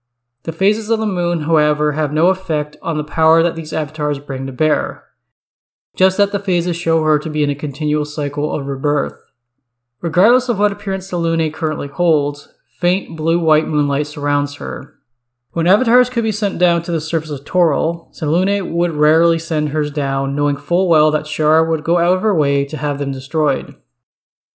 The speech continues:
Instead, Selûne did, and likely still does, send her avatars out to other planes in the hopes of finding information or items that will help her to win the battle against her sister.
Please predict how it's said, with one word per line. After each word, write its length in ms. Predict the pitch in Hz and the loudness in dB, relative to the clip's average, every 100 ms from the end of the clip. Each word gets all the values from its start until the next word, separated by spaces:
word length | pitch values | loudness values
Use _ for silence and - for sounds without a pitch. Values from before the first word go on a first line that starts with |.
| _ | _
Instead, 400 | 151 - 196 202 | -6 0 2 2
Selûne 520 | 202 196 202 214 202 | 0 -4 -2 -2 -2
did, 260 | 165 165 165 | 2 2 2
and 240 | - 160 | -2 -2
likely 260 | 151 151 190 | 0 0 -4
still 240 | - 202 | -2 -4
does, 400 | 160 151 143 139 | -2 -2 -2 -4
send 200 | 165 151 | -4 -2
her 100 | 175 | -2
avatars 540 | 165 165 170 175 160 - | -2 -4 -4 -2 -2 -2
out 220 | 165 160 | -4 -4
to 80 | - | -4
other 200 | 170 175 | -4 -4
planes 460 | - 143 139 139 | -4 -2 -2 -2
in 80 | 156 | -4
the 120 | 143 | -4
hopes 340 | 131 165 180 - | 0 0 0 -6
of 120 | 156 | -8
finding 400 | - 156 160 156 | -2 0 0 0
information 840 | 170 202 196 156 151 151 147 151 - _ _ - | -2 -2 0 0 -2 -2 -2 -4 -10 _ _ -6
or 160 | 190 | -2
items 420 | 180 170 175 170 | 0 0 0 -4
that 140 | 170 165 | -4 -4
will 80 | 147 | -2
help 260 | 165 165 | 0 0
her 140 | 165 160 | -2 -2
to 100 | 160 | -2
win 180 | 151 | -2
the 80 | 156 | -2
battle 380 | 143 139 139 135 | -4 -2 -2 -4
against 380 | 135 135 135 - | -4 -6 -8 -12
her 100 | 127 | -12
sister. 720 | - 151 147 143 120 139 | -4 -2 -2 -6 -8 -10